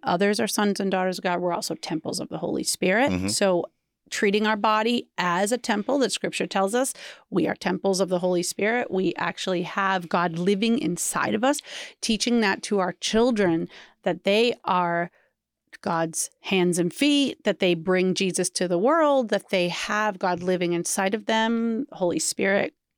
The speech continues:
Speaker 1: comes down upon us through the sacraments, um, specifically changes us at our baptism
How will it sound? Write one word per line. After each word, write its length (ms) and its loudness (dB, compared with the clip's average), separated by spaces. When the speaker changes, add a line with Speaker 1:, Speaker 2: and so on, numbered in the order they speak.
Speaker 1:
comes 220 -2
down 160 -2
upon 300 0
us 240 0
through 180 -4
the 80 -6
sacraments, 840 -2
um, 180 -2
specifically 800 0
changes 440 0
us 220 -2
at 80 -4
our 100 -4
baptism 960 -2